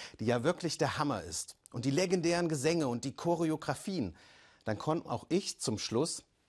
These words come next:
diese Fans lieben ihren Verein. Echte Liebe als Werbeslogan passt. Doch in Dortmund kann man auch echten Hass.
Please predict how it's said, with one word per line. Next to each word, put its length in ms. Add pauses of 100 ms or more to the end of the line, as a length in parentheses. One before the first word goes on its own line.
(200)
diese 300
Fans 540 (160)
lieben 440
ihren 300
Verein. 500 (520)
Echte 280
Liebe 560
als 260
Werbeslogan 720 (420)
passt. 420 (1000)
Doch 140
in 100
Dortmund 540 (280)
kann 180
man 160
auch 400 (440)
echten 400
Hass. 360